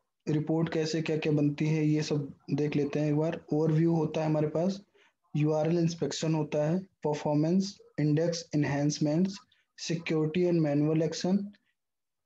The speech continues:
legacy tools and reports links, ये हमारे पास ऑप्शन होते हैं। एक बार हम लाइव में जाके देख लेते हैं जो इसमें लिखा हुआ है। <clears throat> ये स्क्रीन आप लोगों को दिख रही है ना?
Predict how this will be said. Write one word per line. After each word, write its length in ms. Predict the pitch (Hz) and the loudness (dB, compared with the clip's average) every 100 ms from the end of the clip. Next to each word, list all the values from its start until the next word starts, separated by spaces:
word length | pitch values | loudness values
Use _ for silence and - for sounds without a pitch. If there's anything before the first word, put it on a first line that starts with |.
| - | -2
legacy 760 | 151 156 151 151 151 - 180 175 - 160 | 0 0 0 0 -2 0 0 0 -2 0
tools 320 | 165 180 - - | 2 0 -2 -4
and 220 | 151 151 | -2 0
reports 640 | 139 143 147 185 185 - - | -2 -2 0 -2 -4 -8 -4
links, 300 | 135 123 123 - _ _ _ _ _ - - _ _ _ - | 0 0 -2 -10 _ _ _ _ _ -20 -20 _ _ _ -4
ये 160 | 175 196 | 0 0
हमारे 260 | 190 175 | 0 0
पास 220 | 170 175 175 | 0 -2 -2
ऑप्शन 280 | 151 160 | -2 -2
होते 260 | 139 123 131 | 0 -2 0
हैं। 100 | 131 | 0
एक 100 | 147 | 0
बार 180 | 156 175 | 0 2
हम 120 | 175 | 2
लाइव 240 | 160 160 | 2 2
में 120 | 165 165 | 2 2
जाके 240 | 160 160 | 0 0
देख 240 | 156 160 | 0 0
लेते 260 | 156 151 156 | 0 -2 -2
हैं 360 | 156 180 202 - _ 151 | 0 0 -2 -6 _ -2
जो 180 | 143 | 0
इसमें 200 | 147 156 | 0 0
लिखा 240 | 139 135 131 | 0 0 -2
हुआ 280 | 123 120 131 | 0 -2 -4
है। 40 | - - - - | -10 -16 -10 -4
<clears throat> 720 | 180 170 127 127 - _ 160 | -4 -2 -4 -6 -12 _ -4
ये 140 | 165 | -2
स्क्रीन 280 | 165 180 175 | -2 0 0
आप 60 | |
लोगों 180 | 175 180 | 0 0
को 80 | 180 | 0
दिख 160 | 190 185 | 0 0
रही 140 | 180 | 0
है 160 | 170 233 | 0 0
ना? 140 | - | -2